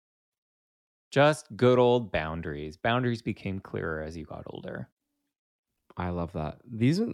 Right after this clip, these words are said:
Speaker 2: these last two actually are very similar. They're, this one says that I don't have to do what I think is expected of me. And then the one right beside it says, "There's no right way to move through life." I
Speaker 1: Hmm.
Speaker 2: think that couldn't be more true.
Speaker 1: Okay.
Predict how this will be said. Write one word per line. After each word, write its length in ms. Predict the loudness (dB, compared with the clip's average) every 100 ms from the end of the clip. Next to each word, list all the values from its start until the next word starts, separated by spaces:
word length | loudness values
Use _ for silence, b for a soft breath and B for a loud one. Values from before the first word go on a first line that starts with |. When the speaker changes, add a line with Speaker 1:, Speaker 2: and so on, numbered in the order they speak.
| -8 -14 -4
Speaker 2:
these 220 | -2 2
last 320 | 2 2 -2
two 200 | -4 -2
actually 380 | 0 -2 -4 -4
are 140 | -4 -2
very 200 | -2 -4
similar. 440 | -4 -4 -4 -6 -4
They're, 280 | -4 -4 -4
this 200 | -6 -4
one 100 | -2
says 380 | 0 0 0 -8 B B B
that 140 | 2
I 40 | 4
don't 260 | 2 2
have 160 | 0 -2
to 100 | -2
do 200 | 0 0
what 120 | 0
I 100 | -2
think 260 | -2 -4 -4
is 120 | -6
expected 480 | -8 -10 -10 -6 -4
of 120 | -2
me. 260 | -2 -2
And 140 | -2 -2
then 80 | -2
the 60 |
one 180 | -2 0
right 160 | -2 -2
beside 300 | -4 -2 -2
it 140 | -4
says, 240 | -4 -4
"There's 240 | -4 -4 -2
no 240 | -2 0
right 340 | -2 -4 -4 -4
way 320 | -4 -6 -8
to 100 | -8
move 160 | -8 -6
through 160 | -8 -8
life." 300 | -8 -12 _ _ _ _ _ _ _ _ _ -12
I 40 |
Speaker 1:
Hmm. 160 | -8 -6
Speaker 2:
think 140 | -6 -6
that 160 | -8
couldn't 200 | -4 -4
be 80 | -4
more 160 | -6 -6
true. 300 | -6 -8 -8 _ _ _ _ _ _ _ _ _ _ _ -10
Speaker 1:
Okay. 480 | -8 -8 -8 -8